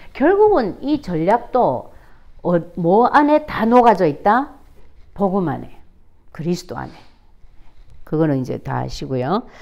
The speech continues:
그럼 우리가 해야 될 거는 뭐겠어요? 이 흐름을 타고 하나님의 절대 계획을 위해서 사는 게 우리 인생의 답인 거예요.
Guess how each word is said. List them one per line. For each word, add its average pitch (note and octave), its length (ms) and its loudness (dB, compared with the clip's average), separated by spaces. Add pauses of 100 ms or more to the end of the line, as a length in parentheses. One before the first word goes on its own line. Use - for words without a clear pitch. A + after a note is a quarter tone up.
(760)
그럼 D#4+ 280 6
우리가 C#4 260 6
해야 F4+ 260 6
될 G3 180 4
거는 D#3 200 0
뭐겠어요? D#3+ 720 -2 (1120)
이 D4+ 140 0
흐름을 A#3+ 560 0
타고 A#3 720 -2 (1400)
하나님의 B3 1000 0
절대 C4+ 760 4
계획을 A3 920 2
위해서 D4 800 0 (360)
사는 F3+ 480 2
게 F3 100 0
우리 C#3+ 320 -4
인생의 C#3+ 560 -8
답인 B2+ 400 -12
거예요. - 120 -20